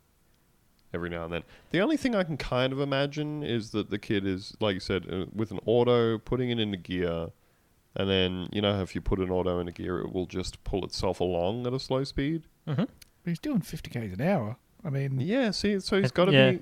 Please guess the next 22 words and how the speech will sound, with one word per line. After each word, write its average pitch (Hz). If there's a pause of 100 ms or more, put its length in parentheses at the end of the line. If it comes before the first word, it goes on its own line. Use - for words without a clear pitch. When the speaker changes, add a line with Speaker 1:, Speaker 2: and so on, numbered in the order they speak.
Speaker 1:
he's 170
gotta 185
be 190
accelerating 160
Speaker 2:
He's 139
gotta -
be 151
Speaker 1:
and 151
Speaker 2:
hitting 160
the 147
Speaker 1:
looking 156
o-, 175
Speaker 2:
accelerator. 127 (280)
Speaker 1:
and 165
looking 165
over 156
the 151
dash 135
at 104
the -
same 139
time. 190